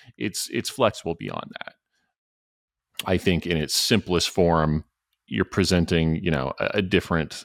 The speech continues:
layout or look or header or logo, depending on what site is being visited, but you're, you're editing, I don't know, the about page for multiple sites in one place.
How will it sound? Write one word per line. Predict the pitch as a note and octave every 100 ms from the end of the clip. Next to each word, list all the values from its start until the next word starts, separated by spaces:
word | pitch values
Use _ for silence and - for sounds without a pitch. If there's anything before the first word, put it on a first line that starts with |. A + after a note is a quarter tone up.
| -
layout | G#2+ F#2 F2+ D#2+ D#2 D#2
or | D#2+
look | D#2+ E2+ D#2 -
or | D#2+
header | - F2 D#2+ D2+
or | D#2+
logo, | D#2+ E2 D#2+ D#2 D2+ D2 F2+ -
depending | - G2 E2
on | D2
what | D2+ D#2+ -
site | - D#2 D#2 -
is | D2+
being | D#2 D2+
visited, | D2 - - C#2+ -
but | -
you're, | D#2 C#2+ C#2+
you're | F2+ D2+ D#2 - - - _ -
editing, | G2 E2+ D#2+ D#2 D#2 E2 _ -
I |
don't | -
know, | D2
the | F2+
about | D#2+ - D2+ -
page | - D2 C#2+ - - - - _ _ _ _ _
for | - E2+
multiple | D#2+ - D#2+
sites | D#2+ D#2
in | E2
one | E2+ -
place. | - - - -